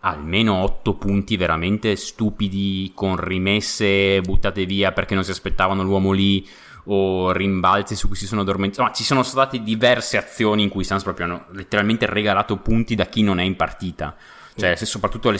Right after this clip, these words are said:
Speaker 1: le situazioni da rimessa sono le classiche che, ok, in allenamento non mi aggrediscono così, non mi ricordo un attimino come si fa, e
Speaker 2: Chiaro.
Speaker 1: eccolo qua. Quindi
Speaker 2: Chiaro.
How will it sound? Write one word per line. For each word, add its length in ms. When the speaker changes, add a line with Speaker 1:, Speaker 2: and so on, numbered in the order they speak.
Speaker 1:
le 80
situazioni 420
da 160
rimessa 480
sono 160
le 80
classiche 460
che, 400
ok, 320
in 120
allenamento 520
non 160
mi 80
aggrediscono 540
così, 380
non 160
mi 80
ricordo 360
un 80
attimino 300
come 120
si 100
fa, 380
e 240
Speaker 2:
Chiaro. 300
Speaker 1:
eccolo 180
qua. 160
Quindi 180
Speaker 2:
Chiaro. 240